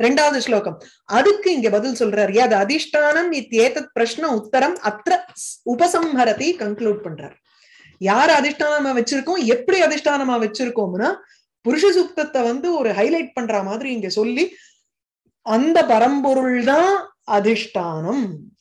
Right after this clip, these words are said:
அவரிடத்துல இருந்து தான் நான் வந்தேன் அப்படின்னு சொல்லி, நான் பகவதி நாராயணே, பகவானான அந்த நாராயணனிடத்தில் இதம் விஸ்வம், தது இதம் விஸ்வம் அப்படின்னா,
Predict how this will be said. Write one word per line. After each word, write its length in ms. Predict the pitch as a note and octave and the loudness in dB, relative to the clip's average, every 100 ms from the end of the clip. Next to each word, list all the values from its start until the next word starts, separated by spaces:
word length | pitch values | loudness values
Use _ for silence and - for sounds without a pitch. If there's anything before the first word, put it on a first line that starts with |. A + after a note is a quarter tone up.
| _ D3+ | _ -4
அவரிடத்துல 640 | F3+ A#3 D#4 - G4 F#4 | 2 4 2 2 2 4
இருந்து 280 | F4 D#4+ D4+ | 4 0 -2
தான் 280 | D4 D4 F4 | -2 0 -2
நான் 200 | D4 G3 | -4 -6
வந்தேன் 720 | E3 E3 D#3+ G3+ A#3+ F3+ D#3+ | -8 -10 -4 -2 -2 -4 -8
அப்படின்னு 340 | F3 F#3+ D#4+ | -4 -2 -2
சொல்லி, 280 | C#4 A3 D4 | -2 -4 -4
நான் 220 | C4+ F3 | -6 -6
பகவதி 600 | D#3+ E3 A3+ C4 D#4+ F#4 | -6 -2 0 0 2 0
நாராயணே, 800 | D4+ G3+ A#3 A#3+ A3 G3 G3 C#4+ - _ _ - _ | 0 0 2 2 0 -2 -4 -6 -10 _ _ -20 _
பகவானான 500 | G3 A3 C#4+ D#4 D#4 | 2 4 4 2 2
அந்த 360 | E4+ E4 C4 B3 | 2 0 0 -2
நாராயணனிடத்தில் 1300 | G3+ G#3+ C#4 C#4+ C#4 B3 G#3 G#3 - G#3 F#3+ C4+ F4+ - - _ - | 0 0 0 0 -2 0 0 -2 -2 -2 0 0 -2 -10 -20 _ -2
இதம் 640 | A3+ C4+ C#4+ F4+ F#4+ C#4 | 2 4 4 0 0 -4
விஸ்வம், 400 | A3 - A3+ F#3+ - B3+ | -4 -4 -6 -6 -4 0
தது 480 | B3 C4 G4+ G#4+ D#4+ | 2 6 6 6 4
இதம் 420 | D4 D4 D4+ A#3+ | 2 0 0 -4
விஸ்வம் 600 | A3+ - A#3 D4+ A#3 F#3+ - | -6 -4 -2 -2 -2 -6 0
அப்படின்னா, 440 | A3+ B3 C4+ | 2 4 2